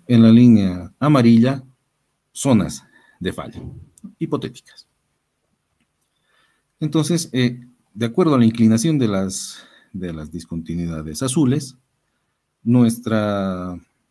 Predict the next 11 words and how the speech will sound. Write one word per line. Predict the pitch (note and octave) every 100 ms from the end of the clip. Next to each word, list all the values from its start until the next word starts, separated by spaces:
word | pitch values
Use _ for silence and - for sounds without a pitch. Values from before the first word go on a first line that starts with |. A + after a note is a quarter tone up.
| _ _
función | A2 G#2+ D3+ C3 F2+ G2
de | C#3
anisotropía | C#3+ A#2+ A2 A2+ A2+ D#3 E3+ E3+ _ _ -
va | G2+
a |
presentar | - F3+ - F2+ G#2 G#2 _ _ _ _
una | F3+ E3
reducción | A2 G2+ F#2+ - G2 E2 E2
de | F#2
la | F#2
resistencia | F2 E2+ F2 - - A2+ G#2+ - E2 D2